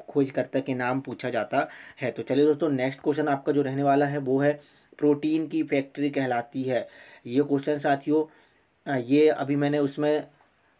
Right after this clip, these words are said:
रेली भर्ती में नहीं देखा ये क्वेश्चन अभी तक, पर अभी मैंने ईएमसी सेंटर को जो है उसमें देखा हूँ, ठीक है। सेंटरों की जो भर्ती होती है उस सेंटर में ये क्वेश्चन तीन बार रिपीट हुआ है।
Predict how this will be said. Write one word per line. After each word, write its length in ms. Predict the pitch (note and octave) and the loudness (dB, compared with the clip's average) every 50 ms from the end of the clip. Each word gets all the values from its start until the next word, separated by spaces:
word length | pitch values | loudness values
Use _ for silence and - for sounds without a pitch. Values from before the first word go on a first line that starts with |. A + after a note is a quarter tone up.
| - | -14
रेली 280 | B2 B2 C3+ C3 D3 D#3 | -4 0 2 4 4 4
भर्ती 280 | D#3 D#3 D3+ D3 E3 D3+ | 2 2 0 0 -4 -2
में 120 | D#3+ D3 | -2 -2
नहीं 260 | D#3 D#3 D#3 D3+ D3 | -4 -2 -2 -2 0
देखा 220 | C#3+ C#3+ C#3 D3 C#3+ | 0 0 2 4 2
ये 100 | D3 C#3+ | 2 2
क्वेश्चन 360 | - C#3 C3 - - C#3+ C#3 | 2 0 0 0 0 -2 0
अभी 160 | C3 B2 C3+ | 0 -2 -2
तक, 200 | C#3 D3 C#3 - - - | -2 -2 -4 -4 -2 0
पर 120 | C#3+ D3 | 0 0
अभी 360 | D3 - D3 C#3+ C#3 D3 D3+ | 2 0 -2 0 0 0 0
मैंने 260 | D3+ D3 C#3+ D3 D3+ - - | 2 0 -2 -2 -4 -6 -4
ईएमसी 400 | D3 C#3+ C#3 C#3 C3+ C3+ C3+ E3+ | 0 2 2 2 2 2 -2 -6
सेंटर 360 | D3+ - D3+ C#3 C#3 C#3+ C#3 C#3 | -4 -2 -2 -2 -2 -2 -6 -4
को 120 | C#3+ D3 | -4 -2
जो 160 | C3+ C3+ C#3 | 0 2 2
है 80 | C#3+ D#3 | 2 0
उसमें 380 | D3 - C#3+ D3 D3+ D3 C#3 | -2 -6 -10 -6 -4 -4 -2
देखा 240 | C3 A#2+ A2+ - A2 | -2 -2 -4 -4 -10
हूँ, 160 | A2 A2 G#2+ - _ _ _ _ _ - - | -12 -12 -14 -16 _ _ _ _ _ -6 -4
ठीक 120 | C#3+ D3+ | -2 -2
है। 60 | D#3 | -2
सेंटरों 360 | D3+ - B2+ B2+ - - C#3+ | -2 -2 -4 -4 -2 -4 -2
की 80 | C3+ C#3+ | -2 0
जो 100 | C#3+ D3 | -2 0
भर्ती 280 | C3+ B2+ - - - C#3+ | 0 -2 -4 -2 -2 0
होती 260 | C3+ C3 - - C3 | 0 0 0 0 0
है 180 | C#3 D3 D3 - - - - - - | 0 0 0 -4 -12 -20 -20 -12 -4
उस 180 | D#3 D#3 D3+ - | -2 -2 0 2
सेंटर 300 | D#3+ C#3 C3+ C3+ C#3 C#3 | 0 0 2 2 0 0
में 120 | D3+ D3 | 2 0
ये 140 | C#3+ C3+ D3 | 2 2 0
क्वेश्चन 340 | C#3+ - C#3+ C3+ C#3 D3+ D3+ | 2 2 0 0 0 -4 -8
तीन 340 | D3 - E3+ D3+ D3 D3 C#3+ | -8 -6 -4 -2 0 2 4
बार 140 | C3+ C3 A#2 | 2 2 2
रिपीट 280 | B2 - C3 G#2+ - | -2 -4 -6 -6 -6
हुआ 180 | A2+ A2 A2 G#2+ | -6 -6 -6 -6
है। 160 | G#2 G2+ | -8 -14